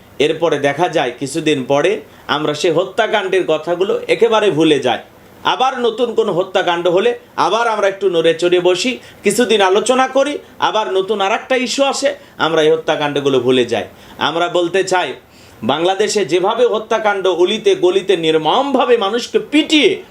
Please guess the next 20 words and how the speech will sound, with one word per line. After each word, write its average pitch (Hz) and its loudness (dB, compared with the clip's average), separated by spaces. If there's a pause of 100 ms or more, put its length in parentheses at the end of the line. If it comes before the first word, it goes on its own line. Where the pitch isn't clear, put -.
হত্যা 208 0
করা 247 0
হচ্ছে, 160 -4 (460)
আমাদের 160 0 (640)
একজন 160 -2
ব্যবসায়ী 180 0
ভাই 156 0 (200)
পুরান 196 2
ঢাকায় 202 0 (600)
মিটফোর্ডে 190 0 (340)
যেই 156 0
সোহাগ 226 0
ভাইকে 247 0
নির্মমভাবে 262 0
হত্যা 214 -2
করা 262 0
হয়েছে, 190 -2 (340)
এই 160 0
ঘটনায় 220 -2
যারা 262 0